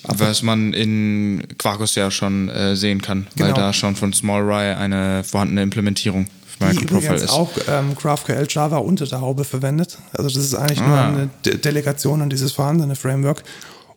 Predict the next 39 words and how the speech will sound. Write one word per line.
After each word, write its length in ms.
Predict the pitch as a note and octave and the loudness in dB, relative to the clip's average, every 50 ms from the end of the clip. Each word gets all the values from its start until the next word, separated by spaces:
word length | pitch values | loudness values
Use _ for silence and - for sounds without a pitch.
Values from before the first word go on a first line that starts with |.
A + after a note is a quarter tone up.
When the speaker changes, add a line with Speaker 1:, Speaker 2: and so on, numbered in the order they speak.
| _ _ _ - | _ _ _ -2
Speaker 1:
Und, 360 | E3 D#3+ D#3+ D#3+ D#3 C3+ - | 0 2 2 2 0 0 -2
äh, 160 | D#2+ F2 G2 | 0 0 2
ja, 120 | C#3 D3+ | 2 2
was 200 | C#3 C#3+ - - | 2 0 0 0
mich 100 | D#3 D3 | 0 0
da 160 | - - D3 D3 | 0 0 0 0
jetzt 160 | D3+ - - | 0 0 0
noch 80 | D3+ | 0
ein 60 | D3 C#3+ | 0 0
bisschen 240 | D3 - - D3 | 0 0 0 0
stört 260 | C#3+ - - C3 C#3 - | 0 0 0 0 0 0
einfach, 320 | - C#3 C3+ - C3+ C3 | 0 -2 0 0 0 0
ist, 140 | C#3 C3+ - | 0 0 0
dass 100 | C3+ C3+ | 0 0
es 140 | C#3 C3 B2+ | 0 0 0
noch 100 | C3 C3 | 0 0
nicht 140 | C#3 C3 | -2 -2
feature-complete 680 | - C#3+ C3+ - A#2 - - C3 B2+ C3 C3 C3 B2 B2+ | -4 -4 -4 -4 -4 -4 -2 -4 -2 -2 -4 -4 -4 -4
ist. 160 | G#2+ - - - - - _ - - | -6 -8 -10 -14 -20 -20 _ -6 -2
Speaker 2:
Ja, 260 | B2 A#2+ A2+ G#2 F#2 | 0 2 2 2 2
okay. 80 | - - | 0 0
Speaker 1:
Also 160 | G2 - - G2 | 2 4 4 4
in, 280 | F#2+ G2 C#3+ C#3+ C#3+ | 4 2 2 0 0
in 220 | C3+ - A#2+ D3+ C#3 | 0 0 0 0 2
der, 320 | C#3 C#3 C#3 C3+ C3+ - | 2 2 2 2 2 0
in 160 | - C#3+ C#3+ | 0 -2 0
der 240 | C#3 C3+ C3+ C3 C3+ | 0 0 0 0 0
Präferenzimplementierung, 1300 | C3+ - - - C3+ - C#3 C#3 C#3+ D3+ D3+ - C#3+ C3 C3+ C3+ C#3+ C#3 C3 - - C#3+ C#3+ C#3 C#3 C#3+ | -2 -2 -2 -2 0 0 0 2 2 2 0 0 -2 0 0 0 2 0 0 0 0 0 2 2 2 0
die 120 | C3+ D3 D3+ | 2 2 2
ist 160 | D#3 D#3 - | 2 0 0
zwar 160 | - - C#3 | 0 0 0
feature-complete 720 | - - E3+ - - D#3+ - D3+ D3+ C#3+ C#3 C#3+ C#3+ C3+ - | 2 2 0 2 0 0 2 2 2 2 2 0 0 -2 -2
gegen 300 | - D3+ D3 C#3+ C#3+ C#3 | -2 0 2 2 2 2
den 160 | C#3 C#3 C#3+ | 2 2 2
Microprofile 560 | D3 C3+ C3+ C3+ - C#3 - C3+ C#3 - C#3 | 2 2 2 0 0 0 0 0 2 2 2
eins 160 | - - C3+ - | 2 2 0 0
Punkt 180 | - C#3+ C#3+ | 0 2 2
null 140 | D#3 E3 D#3+ | 4 2 2
Standard, 420 | - - C#3+ C#3 C#3 C#3 C#3 - | 2 2 2 2 2 2 0 0